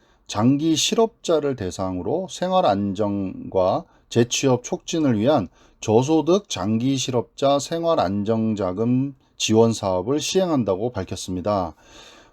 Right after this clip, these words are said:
어, 이 사업은요, 그 지난 오월 십오일 날 발표한 실업 대책 사업 활용 계획에 따른 것으로 긴급 재난지원금 기부와 별도로 국민 등의 자발적 기부금과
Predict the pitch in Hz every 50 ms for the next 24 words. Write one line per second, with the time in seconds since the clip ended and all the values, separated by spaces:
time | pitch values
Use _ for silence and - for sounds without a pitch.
0 | _ - 107 104 107 107 107 107 107 104 113 135 170 170 - 175 170 165 165 147
1 | 139 120 117 139 175 196 196 - _ _ _ _ _ _ _ - _ 117 113 113
2 | 113 107 - - 131 143 147 151 151 139 120 135 139 151 143 - - 170 165 175
3 | 165 156 147 143 135 127 104 98 - - - 101 98 101 117 135 139 123 107 -
4 | - - 170 190 190 _ - 120 110 - - - 127 123 - - 107 104 107 104
5 | - - 139 143 143 139 131 123 104 95 98 98 95 101 95 - - 104 101 101
6 | 98 95 90 - 90 90 95 113 156 175 - _ _ _ _ _ _ _ - 131
7 | 147 156 156 175 156 - - 117 107 113 120 120 113 107 113 110 107 101 101 104
8 | 95 - - 110 104 110 117 113 98 - 92 87 - - 113 135 147 113 85 71
9 | - _ - - _ _ _ _ - 120 131 139 147 156 156 156 156 151 139 135
10 | 123 131 135 131 131 - - 92 113 143 151 151 - - 156 123 - - 113 104
11 | 110 104 104 98 95 95 87 95 107 127 160 185 185